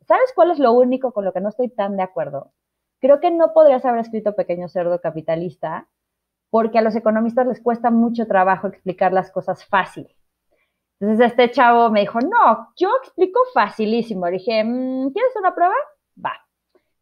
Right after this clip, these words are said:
Agarramos a alguien al azar de la fiesta, le dijo, "A ver, ven, te voy a ex-, te vamos a explicar una cosa que se llama coeficiente de Gini, y tú nos dices si nos entiendes, ¿va?".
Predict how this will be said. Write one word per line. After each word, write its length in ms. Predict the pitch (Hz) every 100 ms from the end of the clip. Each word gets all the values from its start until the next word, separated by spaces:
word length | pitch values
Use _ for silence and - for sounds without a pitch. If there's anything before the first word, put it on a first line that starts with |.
| _ -
Agarramos 460 | 226 247 294 330 294
a 20 |
alguien 220 | 269 262
al 100 | 214
azar 240 | 165 196 196
de 80 |
la 120 | 202 170
fiesta, 280 | 185 185
le 80 | 214
dijo, 80 | 220
"A 60 | 247
ver, 140 | 285
ven, 140 | 370 403 _ _ _ _ _ _ _ _
te 120 | 294
voy 120 | 330
a 280 | 427 508 349
ex-, 120 | 208
te 100 | 285
vamos 300 | 294 349 466
a 40 | 453
explicar 640 | - 220 214 233 254 -
una 260 | - 254 254
cosa 220 | 240 262
que 140 | 254 208
se 160 | 196
llama 420 | 196 202 214 226 -
coeficiente 600 | 202 208 196 208 202 202
de 140 | 202
Gini, 400 | 220 226 175 - _ _ -
y 120 | 220
tú 120 | 269
nos 180 | 285 285
dices 220 | 254 247
si 80 | 240
nos 180 | 180 165
entiendes, 480 | 170 165 175 165 131 -
¿va?". 120 | 170